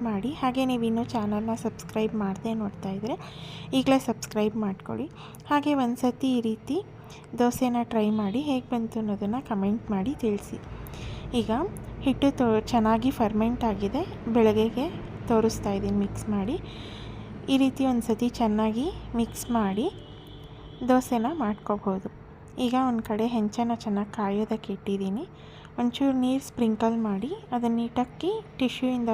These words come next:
ಒರೆಸ್ಕೊಂಡು ಒಂದು ಸೌಟ್ನಷ್ಟು ಹಿಟ್ಟನ್ನು ಹಾಕಿ ಚೆನ್ನಾಗಿ ಎಷ್ಟು ತೆಳುವಾಗಿ ಬೇಕಾದರೂ ಹಾಗೆ ಹರಡ್ಕೋಬಹುದು. ತುಂಬಾ ಚೆನ್ನಾಗಿ ಬರುತ್ತೆ ದೋಸೆ, ಒಂದು ಸತಿ ಟ್ರೈ ಮಾಡಿ. ಹಾಗೆ ಯಾರಿನ್ನೂ ಚಾನಲ್ನ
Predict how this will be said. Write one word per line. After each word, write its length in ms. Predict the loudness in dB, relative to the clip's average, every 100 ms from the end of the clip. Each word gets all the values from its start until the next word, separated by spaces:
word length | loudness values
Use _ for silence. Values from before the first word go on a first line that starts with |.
| 2
ಒರೆಸ್ಕೊಂಡು 640 | 0 -4 -6 -2 -2 -2 -6 -10 -16 -16 -16 -16 -10 -2
ಒಂದು 140 | 0 4
ಸೌಟ್ನಷ್ಟು 580 | 4 4 2 -2 0 0 0
ಹಿಟ್ಟನ್ನು 460 | 0 0 2 2 0
ಹಾಕಿ 340 | -2 -2 -4 -6 -8 -16 -16 -16 -8 0
ಚೆನ್ನಾಗಿ 400 | 2 4 2 6 4
ಎಷ್ಟು 240 | 4 0 4
ತೆಳುವಾಗಿ 460 | 4 6 4 4 2
ಬೇಕಾದರೂ 440 | 0 0 -2 2 2 2
ಹಾಗೆ 260 | 2 2 2
ಹರಡ್ಕೋಬಹುದು. 760 | 2 2 2 2 2 0 0 0 -2 -8 -16 -16 -16 -16 -10 -2
ತುಂಬಾ 200 | 2 2 2 0
ಚೆನ್ನಾಗಿ 360 | -2 0 0 0 0
ಬರುತ್ತೆ 340 | 0 -2 -2 0
ದೋಸೆ, 340 | 0 -2 -6 -8 -10 -18 -18 -18 -16 -4
ಒಂದು 140 | -2 0
ಸತಿ 240 | 0 2 0 2
ಟ್ರೈ 160 | 2 2 2
ಮಾಡಿ. 240 | 0 -2 -10 -16 -16 -16 -16 -16 -16 -14 -10 -2
ಹಾಗೆ 180 | 2 4 6
ಯಾರಿನ್ನೂ 320 | 6 6 2 0 2
ಚಾನಲ್ನ 360 | 2 2 2